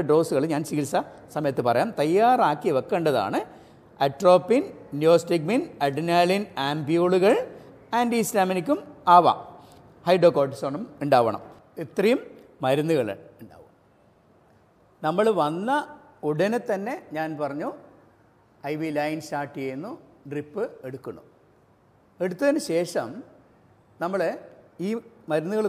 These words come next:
കൊടുക്കുന്നതിന് മുമ്പെയോ അല്ലെ ഫ്ലൂയിഡ് കണക്ട് ചെയ്യുന്നതിന് മുമ്പെയോ കുറച്ച് ബ്ലഡ് സാമ്പിൾ അടിസ്ഥാന ലെവൽ എത്രയാണെന്ന് അറിയാൻ വേണ്ടിയിട്ട് നമ്മൾ എടുക്കുന്നുണ്ടാവും. ട്വൻറ്റി മിനിറ്റ് ഹോൾ ബ്ലഡ് ക്ലോട്ടിംഗ് ടൈം എടുക്കേണ്ട ട്യൂബിൽ രക്തമെടുത്ത് അത്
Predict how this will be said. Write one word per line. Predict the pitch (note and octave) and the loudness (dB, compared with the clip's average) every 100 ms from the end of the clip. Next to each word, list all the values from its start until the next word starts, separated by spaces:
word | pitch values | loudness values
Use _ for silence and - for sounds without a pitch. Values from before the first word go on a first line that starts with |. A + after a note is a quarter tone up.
| D#3 | -4
കൊടുക്കുന്നതിന് | D#3 D3+ G#3 A3 A3 | -8 -6 -6 -6 -10
മുമ്പെയോ | F3 E3 E3 | -8 -4 -4
അല്ലെ | D#3+ D#3 D3+ | -2 -4 -6
ഫ്ലൂയിഡ് | D#3 F#3 F#3+ | -6 -6 -6
കണക്ട് | D#3 D#3 | -8 -8
ചെയ്യുന്നതിന് | E3 D#3 D3 B2+ | -8 -8 -8 -10
മുമ്പെയോ | C3 D3 C3+ G2+ F3 F4 - _ _ _ _ _ | -10 -6 -6 -6 -8 -12 -18 _ _ _ _ _
കുറച്ച് | B3+ A3 G3+ | -12 -8 -6
ബ്ലഡ് | D#3 D#3 - | -6 -6 -10
സാമ്പിൾ | C#3 B2 C3+ D3 D#3+ - - B2+ | -12 -10 -8 -8 -8 -12 -16 -14
അടിസ്ഥാന | C#3+ C#3 - D#3+ E3+ G3+ D4 - - C3 | -12 -14 -4 -2 -2 -4 -6 -10 -18 -10
ലെവൽ | C3 E3 E3 | -6 -4 -4
എത്രയാണെന്ന് | - D3+ C#3+ C3+ C#3 B2 | -4 -4 -4 -4 -6 -8
അറിയാൻ | B2 B2+ G#2 | -6 -10 -12
വേണ്ടിയിട്ട് | F#2+ F#2+ A2 | -16 -16 -12
നമ്മൾ | G#2+ - - - _ - | -10 -12 -14 -20 _ -8
എടുക്കുന്നുണ്ടാവും. | F3+ F#3 G#2+ F#2 F#2+ D2 - _ _ _ _ _ | -6 -8 -12 -12 -14 -16 -20 _ _ _ _ _
ട്വൻറ്റി | - F3+ G3 G#3 | -4 -4 -4 -6
മിനിറ്റ് | G#3 G3 F#3 | -8 -8 -2
ഹോൾ | F3+ F#3 | 0 0
ബ്ലഡ് | F3 E3+ | -4 -6
ക്ലോട്ടിംഗ് | E3 D#3 E3+ D#3+ | -4 -4 -4 -2
ടൈം | D#3+ D#3+ D3+ | -2 -2 -2
എടുക്കേണ്ട | D3+ D3 C#3+ A#3 - - _ _ _ _ _ _ - | -4 -2 -2 -4 -8 -20 _ _ _ _ _ _ -8
ട്യൂബിൽ | D#3+ D3+ G3 - - - D3+ | -4 -4 -6 -10 -20 -10 -8
രക്തമെടുത്ത് | D3+ D3+ C3+ C3+ C#3 B3+ - - - | -4 -4 -4 -6 -4 -4 -4 -16 -12
അത് | D3 | -6